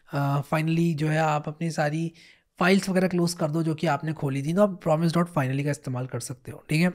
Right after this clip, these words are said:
अब बात करेंगे प्रॉमिस चेनिंग की। हम प्रोमिसेस को चेन कर सकते हैं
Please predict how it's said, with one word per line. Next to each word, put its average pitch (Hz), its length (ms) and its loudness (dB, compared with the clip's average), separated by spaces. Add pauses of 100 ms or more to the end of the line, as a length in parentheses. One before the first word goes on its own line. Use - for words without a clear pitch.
(380)
अब - 60 2
बात 220 180 8
करेंगे 226 220 4
प्रॉमिस 170 360 -2
चेनिंग 123 320 -8
की। 120 140 -14 (600)
हम 247 140 2
प्रोमिसेस 202 400 4
को - 80 -2
चेन 165 300 0
कर 156 120 -2
सकते - 320 -6
हैं 175 140 -2